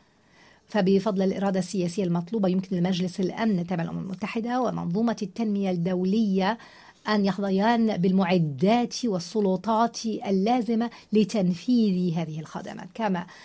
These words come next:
نحث على إجراء حوار مع أصدقائنا وشركائنا، ولا سيما الولايات المتحدة،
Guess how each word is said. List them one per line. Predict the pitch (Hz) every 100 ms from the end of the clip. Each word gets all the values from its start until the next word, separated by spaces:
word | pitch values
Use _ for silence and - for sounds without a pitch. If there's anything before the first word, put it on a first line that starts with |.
| -
نحث | 240 294
على | 262 220 220
إجراء | 175 214 202
حوار | 196 226 240
مع | 214 175
أصدقائنا | 190 180 185 240 247 208 196
وشركائنا، | 196 233 226 285 - 170
ولا | - 180
سيما | 175 254 302 269
الولايات | 254 254 262 254
المتحدة، | 254 254 - 285 - 185 185